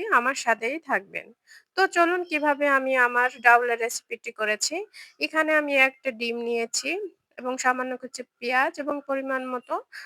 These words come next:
লবণ নিয়েছি। তো ডিমটা আমি খুব ভালোভাবে ফেটে নিব একটা চামচের সাহায্যে। তো এভাবে আমি ডিমটা ফেটিয়ে চুলায় ডিমটা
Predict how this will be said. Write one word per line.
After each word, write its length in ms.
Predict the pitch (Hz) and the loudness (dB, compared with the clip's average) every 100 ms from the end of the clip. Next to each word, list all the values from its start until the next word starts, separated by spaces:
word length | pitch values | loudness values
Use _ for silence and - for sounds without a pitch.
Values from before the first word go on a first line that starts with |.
| - | -2
লবণ 320 | 294 302 294 | 2 4 2
নিয়েছি। 520 | 247 196 202 - 208 220 _ - _ - | -4 -6 -4 -6 -6 -12 _ -20 _ 0
তো 120 | 339 | 0
ডিমটা 600 | 254 254 311 330 330 311 | -2 -2 0 0 0 0
আমি 160 | 302 | 0
খুব 220 | 294 302 262 | -8 -12 0
ভালোভাবে 580 | 269 269 269 262 254 311 381 _ _ _ _ _ _ _ _ - | 2 2 0 0 0 -2 -6 _ _ _ _ _ _ _ _ -6
ফেটে 320 | 285 277 285 | 0 2 0
নিব 220 | 277 247 | -2 -2
একটা 420 | 262 247 247 247 247 | 2 4 2 -2 -2
চামচের 520 | 240 233 233 240 233 | -2 -4 -8 -12 -12
সাহায্যে। 580 | - 240 233 208 247 320 - _ _ _ - - _ _ _ _ _ _ _ - _ _ _ _ _ _ _ _ _ - _ _ _ _ _ _ _ _ _ _ _ _ - _ _ _ _ _ _ | -10 -6 -8 -6 -6 -6 -6 _ _ _ -20 -20 _ _ _ _ _ _ _ -20 _ _ _ _ _ _ _ _ _ -20 _ _ _ _ _ _ _ _ _ _ _ _ -20 _ _ _ _ _ _
তো 60 | 294 | 0
এভাবে 440 | 302 302 294 277 | 2 2 0 2
আমি 280 | 294 262 269 | 0 0 -4
ডিমটা 400 | 247 262 254 254 | -2 -4 -4 -6
ফেটিয়ে 600 | 254 233 226 247 247 294 - _ _ _ _ _ | -4 -6 -6 -2 0 -2 -4 _ _ _ _ _
চুলায় 340 | 254 247 254 247 | -4 2 2 2
ডিমটা 380 | 233 240 277 | -4 -6 -8